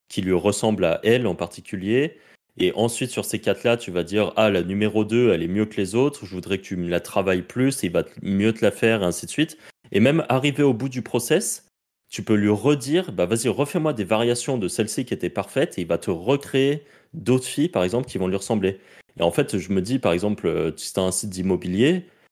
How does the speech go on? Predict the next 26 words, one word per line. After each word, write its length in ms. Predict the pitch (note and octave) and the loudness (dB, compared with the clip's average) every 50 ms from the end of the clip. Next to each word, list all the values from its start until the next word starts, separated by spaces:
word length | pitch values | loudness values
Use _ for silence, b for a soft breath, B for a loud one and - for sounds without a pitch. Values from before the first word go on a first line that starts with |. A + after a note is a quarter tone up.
| _ _ _ | _ _ _
tu 100 | - G#3 | -8 -2
peux 120 | F3 G#3 F#3+ | 0 0 0
très 160 | - - C3 | 2 0 0
bien 180 | A#2 C#3 D3 C#3+ | 2 2 0 0
lui 120 | A#2 G2+ | 0 -2
dire, « 220 | F2+ G2 B2+ B2+ G#2+ | 0 0 0 2 2
Vas-y, 260 | G2 F#2 F2+ A#2+ A#2+ | 2 0 0 -2 -2
fais-moi 320 | - - G2 G2 A2+ A#2+ | 0 0 2 2 2 2
une 120 | A2 G2 F#2 | 2 2 2
maison 640 | F#2 G2 A2 A#2 A2+ A2+ A#2+ B2+ B2+ C3 C3 B2 | 2 4 4 4 4 2 0 0 0 0 0 0
d'architecte, 920 | A2 - G#2 G2+ - - - A#2+ A#2 - - C3+ A#2+ B2 B2 B2 B2 - - | 2 2 2 0 0 -2 -6 -6 -6 0 2 4 6 6 4 2 0 -2 0
euh, 720 | F#2 E2+ E2+ E2+ E2+ E2+ E2+ E2+ E2 E2 E2 E2 E2 E2+ E2 | 2 2 4 4 2 2 0 0 0 -2 -2 -4 -6 -8 -10
style 320 | F2 - - - G2+ F#2+ | -10 -10 -8 -6 -4 -2
Miami, 480 | F#2+ G2 F#2+ G2 G2 F#2+ G2+ A2 A2+ A2+ | 0 2 2 4 4 4 4 4 4 4
là, 120 | - F2 | 4 2
euh, 280 | E2+ E2 D#2+ D#2+ - E2 | 2 2 0 0 -2 -2
les 160 | E2+ E2+ D#2 | -4 -4 -6
carrés 360 | - - D#2+ D#2 F2 F#2 F2+ | -4 -4 -4 -2 0 -2 -2
toutes 200 | F2+ - F2+ F2+ | -2 -4 -8 -6
blanches, 360 | D#2+ F2+ F#2+ G2 G2+ - - F2+ | 0 2 2 2 2 0 -2 -2
euh, 200 | E2+ E2+ E2+ E2 | 0 0 0 0
avec, 260 | E2+ F2 E2+ - - | 0 -2 -4 -2 -2
euh, 100 | F2 F2 | -2 -2
des 100 | E2+ E2+ | 0 -2
palmiers 320 | - - E2+ F2 F2 E2+ | -2 0 -2 0 -2 -2
devant. » 380 | E2 F2 G2 A2+ C3+ F3 F3 B | -2 0 2 2 2 2 0 B